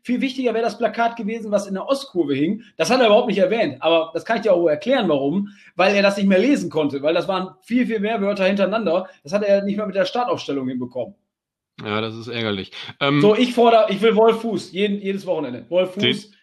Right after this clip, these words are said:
Speaker 1: der
Speaker 2: schön
Speaker 1: hat
Speaker 2: den
Speaker 1: auch einen tollen
Speaker 2: Dosenöffner.
Speaker 1: Podcast, liebe Grüße. Ich will
Speaker 2: Schön.
Speaker 1: jeden Tag oder jeden, ja, will ich. Tut mir leid, dass
Speaker 2: Ja.
Speaker 1: ich da aus der Haut fahre, aber da, da werde
Speaker 2: Ist
Speaker 1: ich
Speaker 2: natürlich
Speaker 1: wahnsinnig
Speaker 2: für,
Speaker 1: bei sowas.
Speaker 2: für die Jungs auch, äh, eine andere Situation, weil man achtet jetzt noch deutlich mehr auf, äh, ja, das gesprochene Wort beim, beim Kommentator, weil halt die Fangesänge und die Atmosphäre so ein bisschen flöten gehen.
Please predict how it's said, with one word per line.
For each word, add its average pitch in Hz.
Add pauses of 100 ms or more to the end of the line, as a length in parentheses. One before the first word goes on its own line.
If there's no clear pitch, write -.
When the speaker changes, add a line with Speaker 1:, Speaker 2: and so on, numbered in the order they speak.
(100)
Speaker 1:
der 165
Speaker 2:
schön 190
Speaker 1:
hat -
Speaker 2:
den -
Speaker 1:
auch 170
einen 156
tollen 160
Speaker 2:
Dosenöffner. 143
Speaker 1:
Podcast, 185
liebe 170
Grüße. 202 (240)
Ich 202
will 208
Speaker 2:
Schön. 151
Speaker 1:
jeden 226
Tag -
oder 180
jeden, 226 (420)
ja, 151 (100)
will 175
ich. - (840)
Tut 175
mir 160
leid, 160
dass 135
Speaker 2:
Ja. 160
Speaker 1:
ich 147
da 139
aus 135
der 143
Haut 165
fahre, 117
aber 123
da, 127 (220)
da 143
werde 143
Speaker 2:
Ist 160
Speaker 1:
ich -
Speaker 2:
natürlich 247
Speaker 1:
wahnsinnig 233
Speaker 2:
für, -
Speaker 1:
bei 117
sowas. 117
Speaker 2:
für 214
die 226
Jungs 220
auch, 208
äh, 185
eine 196
andere 202
Situation, 185
weil 165
man 165
achtet 170
jetzt 185
noch 180
deutlich 185
mehr 185
auf, 175
äh, 160
ja, 160
das 147
gesprochene 165
Wort 160
beim, 135
beim 131
Kommentator, 135
weil 135
halt 135
die 135
Fangesänge 147
und 139
die 131
Atmosphäre 135
so 120
ein 117
bisschen 117
flöten 123
gehen. 123